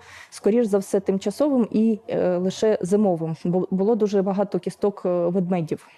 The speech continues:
бурих ведмедів. І, е, якщо на них найкраще, е, полювати на барлозі, то вони вважали, що якраз, можливо, це були мисливці, які спеціалізувалися, е, саме в зимовий період.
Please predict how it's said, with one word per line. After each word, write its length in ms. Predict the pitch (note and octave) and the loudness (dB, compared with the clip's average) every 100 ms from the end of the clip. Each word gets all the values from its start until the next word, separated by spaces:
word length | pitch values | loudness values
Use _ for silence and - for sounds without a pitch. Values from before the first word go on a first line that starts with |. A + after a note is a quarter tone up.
| - | -2
бурих 280 | F#3+ G3+ F#3 | 0 0 0
ведмедів. 640 | F3+ A3 C#4+ B3+ A3+ - - _ _ _ _ _ - - | -2 0 0 0 -4 -10 -20 _ _ _ _ _ -16 -4
І, 260 | G3 G3 G3 | 0 0 2
е, 100 | G3 | 0
якщо 400 | G3+ - G3+ F#3 | 0 0 0 2
на 140 | G3+ | 2
них 260 | G#3 F#3+ G#3 | 2 0 0
найкраще, 580 | G3 G3 F#3+ F#3 - | 0 0 0 -2 -2
е, 160 | F3+ F3 - G3 F3+ F3 F3+ | -2 0 0 -2 -2 -4 -4
полювати 520 | F#3+ F#3+ F3+ - F3+ F3 - - | -2 -2 -2 -2 -4 -6 -16 -8
на 80 | G3+ | -4
барлозі, 560 | F3+ A3+ D#4 F4 G#3+ F3+ - - _ | -2 0 2 2 2 -2 -8 -20 _
то 220 | A#3+ C4 | 0 2
вони 640 | G#3+ A#3 B3+ B3+ G3+ F#3 F#3 | 2 2 2 2 0 -2 -2
вважали, 520 | F#3+ F3 F#3+ G#3+ G3+ | -2 -2 0 0 0
що 280 | - F3+ F3 | -2 -2 0
якраз, 640 | F3+ - G3 F#3+ - - | 0 0 -2 -2 -16 -6
можливо, 400 | F#3 F3+ G#3+ F#3 | -2 0 0 0
це 140 | - F3+ | 0 -2
були 220 | F3+ F3+ | 0 0
мисливці, 540 | F3 - C#4 C#4 - | -2 -2 -4 -2 -2
які 380 | F3+ F3 E3+ - | 0 0 -4 -6
спеціалізувалися, 1000 | - F#3+ F#3+ F3 E3+ E3 D#3+ D#3+ - - | -6 -6 -4 -4 -2 -2 -4 -6 -8 -6
е, 180 | F3 F3+ | -6 -4
саме 300 | - F#3 F3 | -4 -4 -4
в 60 | - | -6
зимовий 320 | F#3 F3+ F3+ | -4 0 0
період. 380 | - E3+ D3 | -2 -2 -4